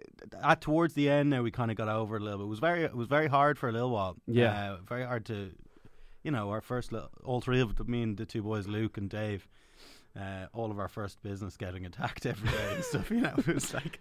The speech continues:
Speaker 1: what?
Speaker 2: Yeah, you don't,
Speaker 1: And
Speaker 2: you don't need that when you break
Speaker 1: you
Speaker 2: into
Speaker 1: know,
Speaker 2: the world for the first
Speaker 1: no,
Speaker 2: time on your own,
Speaker 1: no,
Speaker 2: you know?
Speaker 1: no, especially when you're, you know, you know, you, you used to, like, working in really good restaurants where people come and love what you're doing.
Speaker 2: People are
Speaker 1: And then,
Speaker 2: nice.
Speaker 1: <laughs> yeah,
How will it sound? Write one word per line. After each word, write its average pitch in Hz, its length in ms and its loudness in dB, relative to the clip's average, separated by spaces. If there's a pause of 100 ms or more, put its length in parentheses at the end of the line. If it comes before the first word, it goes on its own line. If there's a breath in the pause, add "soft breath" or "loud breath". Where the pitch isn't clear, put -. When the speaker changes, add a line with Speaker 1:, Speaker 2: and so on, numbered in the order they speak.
(120)
Speaker 1:
what? 160 380 -2
Speaker 2:
Yeah, 131 100 8
you 110 140 6
don't, 156 160 10
Speaker 1:
And 131 80 6
Speaker 2:
you 127 80 6
don't 214 180 12
need 190 160 12
that 170 160 12
when 165 80 10
you 151 80 12
break 147 200 12
Speaker 1:
you 160 40 10
Speaker 2:
into 131 100 10
Speaker 1:
know, 131 60 12
Speaker 2:
the 131 60 12
world 143 200 12
for 139 60 -2
the 135 60 6
first 143 260 12
Speaker 1:
no, 156 60 12
Speaker 2:
time 143 100 12
on 139 60 10
your 135 120 12
own, 135 220 12
Speaker 1:
no, 143 60 12
Speaker 2:
you 151 60 12
know? 175 220 12
Speaker 1:
no, 156 100 4
especially 262 360 2
when 214 140 2
you're, 175 100 4
you 165 120 4
know, 127 60 0
you 165 140 -2
know, 110 240 -2
you, 135 340 -8 (120)
you 143 100 -2
used 139 220 0
to, 113 60 -6
like, 107 140 -2
working 113 300 -2
in 104 140 -2
really 107 180 -2
good 98 180 -4
restaurants 127 540 -2
where 107 80 -6
people 113 260 0
come 113 240 -4
and 90 120 -4
love 107 340 -2
what 101 140 -10
you're 92 80 -12
doing. 156 200 4
Speaker 2:
People 135 200 8
are - 20 10
Speaker 1:
And 117 100 10
then, 170 140 12
Speaker 2:
nice. - 180 4
Speaker 1:
<laughs> 170 140 6
yeah, 359 160 12